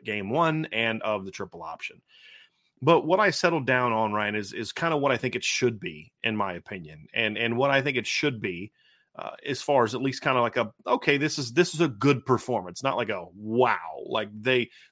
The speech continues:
could they go out there and light Navy up? Yeah, we've seen them do it before, Ryan. We've seen them do it recently. A, a really good Navy team, they,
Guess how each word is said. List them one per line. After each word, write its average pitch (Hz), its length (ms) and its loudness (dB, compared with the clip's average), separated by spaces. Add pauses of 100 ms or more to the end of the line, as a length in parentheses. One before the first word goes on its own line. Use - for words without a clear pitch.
could 190 220 6
they 170 120 4
go 160 80 4
out 160 120 4
there 160 100 0
and 131 100 0
light 123 300 2
Navy 127 340 2
up? 156 120 -4
Yeah, 226 120 4
we've 139 140 0
seen 220 120 -2
them 147 120 -2
do - 100 0
it 104 60 -8
before, 78 420 -10
Ryan. 101 260 -2
We've 127 120 0
seen 170 140 0
them 151 100 0
do 180 120 8
it 185 120 4
recently. 107 520 -2
A, 104 80 -2
a 120 220 2
really 143 300 4
good 156 360 4
Navy 113 380 0
team, 101 320 -8
they, 107 180 -6